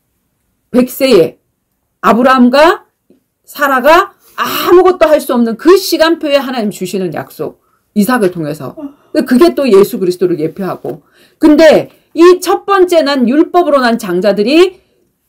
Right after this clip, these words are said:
뭐지? 율법으로 나지 아니한 은혜로 난 장자. 이 사람들을 어떻게 해?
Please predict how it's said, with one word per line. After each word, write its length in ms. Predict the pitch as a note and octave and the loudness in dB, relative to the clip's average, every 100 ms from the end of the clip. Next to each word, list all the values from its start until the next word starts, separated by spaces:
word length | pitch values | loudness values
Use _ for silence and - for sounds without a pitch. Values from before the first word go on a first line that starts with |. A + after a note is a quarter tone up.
| _ - | _ -2
뭐지? 500 | G3 G3+ E4 F4+ _ | 0 2 0 0 _
율법으로 600 | A3+ D#4+ F#4 G4+ F4 D#4 | 2 4 4 0 0 0
나지 320 | B3 A3 A3+ A3+ | 2 0 -2 -4
아니한 460 | D#3 F#3+ G3+ D3+ | -4 -4 -4 -4
은혜로 400 | A#3 F4+ F4+ C#4 | 2 4 4 2
난 380 | B3 B3 B3 - _ | 2 2 0 -6 _
장자. 540 | F3+ F3+ F#3 C3+ - _ _ _ _ _ - | -6 -4 -2 -6 -8 _ _ _ _ _ -4
이 140 | D4 E4+ | 0 2
사람들을 460 | C#4+ B3+ A3+ A3 - | 2 0 2 0 0
어떻게 400 | F3+ - B3+ D#4 | -2 -2 0 2
해? 200 | A#4+ | 0